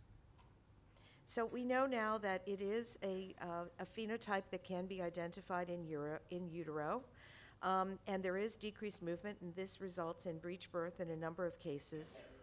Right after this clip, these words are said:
and that in the neonatal period, our infants are floppy, they have a poor suck, and they have feeding difficulties, uh, which we touched on yesterday. In infancy, there's low arousal,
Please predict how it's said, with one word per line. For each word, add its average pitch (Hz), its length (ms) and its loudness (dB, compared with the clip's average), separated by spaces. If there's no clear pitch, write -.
and 220 200 2
that 226 120 4
in 233 100 4
the 233 80 2
neonatal 226 560 2
period, 180 560 2
our 185 180 4
infants 180 520 -4
are 165 160 0
floppy, 196 540 0
they 180 140 2
have 170 180 -4
a 165 40 -2
poor 170 240 -4
suck, 156 360 -2
and 165 100 -2
they 156 60 -2
have 160 160 -4
feeding 165 320 -4
difficulties, 147 760 -6
uh, 170 100 0
which 170 220 -4
we 180 80 -4
touched 165 360 -4
on 151 160 -2
yesterday. 143 600 -2
In 220 140 2
infancy, 233 640 2
there's 180 300 4
low 190 420 6
arousal, 175 800 0